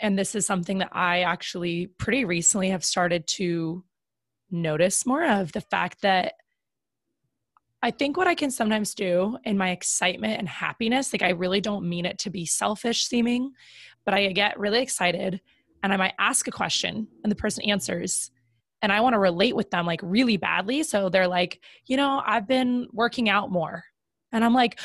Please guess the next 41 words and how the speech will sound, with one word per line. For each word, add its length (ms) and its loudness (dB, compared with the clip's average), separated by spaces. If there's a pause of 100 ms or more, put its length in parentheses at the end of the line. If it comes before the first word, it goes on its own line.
(140)
"Me 140 10
too." 580 8 (160)
Or 80 6
like, 180 2 (380)
"Wow." 400 6
Like, 180 4 (220)
and 180 4
so 100 4
I, 140 6
like, 240 0 (420)
end 160 4
up 140 2
interjecting 680 -2
a 60 0
little 160 0
bit 220 -8
quicker. 600 -2
And 180 2
I 80 4
think 180 -6
it 140 -10
takes 320 -4
away 220 0
from 240 -2
them 180 0
sharing 840 -2 (960)
more 300 2
of 80 0
what 100 -2
they 120 -4
might 140 -2
have 120 -6
shared 320 0
if 100 -6
I 80 -4
had 120 -6
just 200 -14
kept 200 -8
my 120 -4
mouth 260 -4
shut. 400 -2